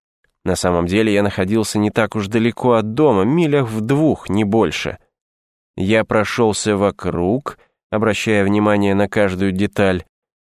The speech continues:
встал в тени большого дерева, росшего поблизости,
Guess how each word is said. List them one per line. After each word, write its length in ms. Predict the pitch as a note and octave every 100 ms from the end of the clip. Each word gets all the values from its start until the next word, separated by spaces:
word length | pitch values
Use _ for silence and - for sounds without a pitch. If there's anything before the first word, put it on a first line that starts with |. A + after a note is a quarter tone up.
| _
встал 360 | - - A#2+ A2
в 60 | -
тени 280 | A#2 A2+
большого 480 | G#2 G2+ - G#2+ G2+
дерева, 500 | F2+ C3 D#3 A2+ G2
росшего 480 | G#2 G#2 - G#2 F#2+
поблизости, 840 | G#2 G2 G#2 F#2 F2 - E2 D2